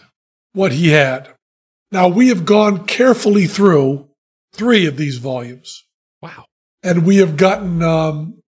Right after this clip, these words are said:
Speaker 1: a lot of cartoonists, and they drew him special cartoons, like pictures of him.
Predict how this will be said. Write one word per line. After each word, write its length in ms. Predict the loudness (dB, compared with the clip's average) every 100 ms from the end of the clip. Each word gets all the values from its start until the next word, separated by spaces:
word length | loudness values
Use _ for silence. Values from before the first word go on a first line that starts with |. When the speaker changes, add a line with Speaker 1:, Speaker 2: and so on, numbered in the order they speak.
| _
Speaker 1:
a 100 | -4
lot 440 | -2 2 4 4 2
of 160 | -2
cartoonists, 1120 | -2 0 0 0 2 4 2 0 -4 -4 -4 -8 _ _ _ _ _ _
and 600 | -2 2 2 0 -2 -6 _ _ _ _
they 200 | -2 0 -4 -10 -12
drew 380 | -2 2 4
him 440 | 4 4 2 -4 -12 _
special 560 | -12 -8 -2 -2 -2 -6
cartoons, 680 | -4 -6 -4 -6 -6 -10
like 180 | -14 -6
pictures 320 | -6 -6 -8
of 100 | -6
him. 260 | -4 -4